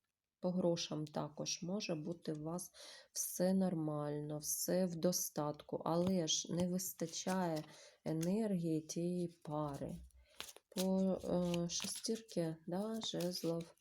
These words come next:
ви як та амазонка, ви відчуваєте і силу в собі,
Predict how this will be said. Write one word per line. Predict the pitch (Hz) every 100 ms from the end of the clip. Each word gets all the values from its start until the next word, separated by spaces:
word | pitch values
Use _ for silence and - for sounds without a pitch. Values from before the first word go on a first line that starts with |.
| _ - - - _ - - - 165
ви | 180
як | 180 175
та | - 175 165
амазонка, | 170 170 175 - 147 135 147 - 151
ви | 175
відчуваєте | 175 160 - 160 156 156 147 147 143
і |
силу | 139 - - 185 214 196
в | 180
собі, | - - 170 165 165 160 160